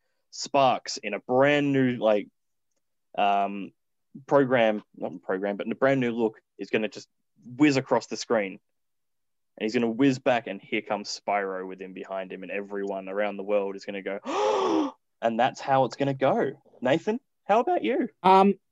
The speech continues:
Speaker 2: this isn't really a prediction. This is more a hope and, like, a dream. I, I wanna see them announce the, um, God of War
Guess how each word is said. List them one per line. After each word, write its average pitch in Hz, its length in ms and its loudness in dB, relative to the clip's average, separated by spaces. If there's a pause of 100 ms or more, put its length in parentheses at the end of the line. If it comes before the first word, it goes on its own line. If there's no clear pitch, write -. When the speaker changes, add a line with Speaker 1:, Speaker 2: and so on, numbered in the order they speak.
(260)
Speaker 2:
this 202 200 -6
isn't 262 240 -2
really 185 220 6
a 147 40 4
prediction. 147 520 -6
This 151 160 -6
is 151 140 -6
more 139 220 2
a 123 80 2
hope 131 400 2 (320)
and, 110 240 -8
like, 104 220 -10
a 117 40 -8
dream. 113 520 -6 (720)
I, 135 200 -2 (160)
I 135 120 0
wanna 156 280 -2
see 147 400 -4
them 123 320 -8
announce 113 640 -8
the, 110 300 -4
um, 101 540 -6 (180)
God 117 200 2
of - 140 -10
War 95 500 -4